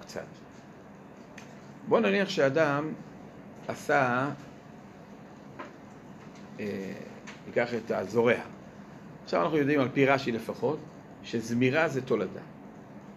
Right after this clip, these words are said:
הוא עשה אה, וזריעה זה אב. הוא עשה זריעה בשבת. לצורך העניין, אמרו לו שאסור לזרוע בשבת.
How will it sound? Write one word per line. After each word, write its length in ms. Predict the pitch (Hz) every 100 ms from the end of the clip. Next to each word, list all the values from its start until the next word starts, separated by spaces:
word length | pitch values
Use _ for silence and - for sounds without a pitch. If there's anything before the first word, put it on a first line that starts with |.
| - - -
הוא 160 | 196 202
עשה 460 | 156 165 165 170 - - - - - - - - - - -
אה, 320 | 120 120 117 117 -
וזריעה 720 | 120 123 117 120 123 120 156
זה 220 | 143 127 -
אב. 120 | 85 - - - - - - - - - - - - -
הוא 120 | 202
עשה 240 | 214 - 185
זריעה 360 | 139 143 135
בשבת. 420 | 120 120 - 95 - - - - - - - - - - - - - - - - - - - - - - - - - - - - - - - - -
לצורך 300 | 113 214 202
העניין, 280 | 175 190
אמרו 200 | 160 160
לו 80 | 185
שאסור 340 | - 139 151 147
לזרוע 340 | 127 120 117
בשבת. 380 | 101 95 90